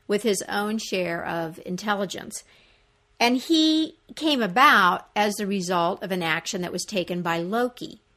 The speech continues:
who is the Norse trickster. You may recall from other programs where I've talked about the trickster, the trickster is very important because even when he makes mistakes, he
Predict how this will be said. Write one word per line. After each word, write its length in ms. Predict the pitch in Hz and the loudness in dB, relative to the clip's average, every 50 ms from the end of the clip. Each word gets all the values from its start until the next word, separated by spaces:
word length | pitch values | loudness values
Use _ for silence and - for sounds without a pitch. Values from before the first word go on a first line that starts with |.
| _ _ - | _ _ -6
who 120 | 226 202 | -4 -2
is 120 | 190 180 180 | -2 -2 -2
the 120 | - 180 | -4 -6
Norse 360 | 175 170 160 156 156 156 165 - - - _ _ _ _ _ - | -4 -4 -4 -4 -4 -4 -6 -8 -12 -14 _ _ _ _ _ -12
trickster. 480 | - - 247 247 - - - - - - _ _ _ _ _ _ _ _ _ _ _ _ _ _ _ _ _ _ _ _ _ _ _ _ _ _ - | -6 -6 -6 -4 -6 -12 -12 -12 -16 -16 _ _ _ _ _ _ _ _ _ _ _ _ _ _ _ _ _ _ _ _ _ _ _ _ _ _ -8
You 120 | 214 202 | -6 -4
may 180 | 185 190 185 180 | -2 0 0 0
recall 440 | 175 180 175 - 208 196 180 180 180 | 0 0 -2 -2 0 0 2 2 2
from 200 | - 202 180 175 | 0 0 0 0
other 180 | 175 185 240 | 2 0 0
programs 600 | 240 - - 202 190 180 196 185 180 180 180 - | 0 0 0 0 0 0 0 0 0 0 -2 -2
where 100 | - 180 | -2 -2
I've 100 | 165 165 | -2 -2
talked 300 | - - 269 285 330 - | 0 2 2 2 2 2
about 200 | 254 208 190 180 | 0 -2 -2 -2
the 60 | - - | -4 -8
trickster, 520 | - - 196 180 - - - 170 175 - - - _ _ _ - | -8 -6 -8 -6 -6 -6 -6 -6 -8 -8 -10 -20 _ _ _ -8
the 80 | 233 | -8
trickster 500 | 214 - 359 381 381 - - - 339 277 | -4 0 0 0 0 -2 -4 -2 0 0
is 180 | 214 202 - 190 | 0 0 -2 -2
very 280 | 196 214 226 247 262 | -2 0 0 0 0
important 640 | 240 214 208 - - 226 226 220 185 165 147 - - | 0 -2 -4 -4 -2 -2 -2 -2 -2 -4 -8 -8 -6
because 560 | 180 165 170 214 208 190 185 185 185 190 196 - - | -8 -6 -4 -2 -2 -2 0 0 -2 -4 -6 -6 -4
even 280 | 247 254 269 294 277 | -4 -4 -2 -2 -2
when 120 | 262 247 233 | -2 0 0
he 80 | 226 | 0
makes 340 | 208 202 202 202 196 - - | 0 0 -2 -2 -4 -6 -8
mistakes, 840 | 190 165 180 - - - 254 247 202 160 139 - - - - - _ _ _ _ _ _ _ _ _ _ _ | -6 -4 -4 -4 -4 -2 0 0 0 0 -2 -4 -6 -8 -8 -8 _ _ _ _ _ _ _ _ _ _ _
he 640 | _ - 240 247 233 214 202 202 196 196 202 - | _ -6 -2 -2 0 0 0 -2 -2 -4 -6 -10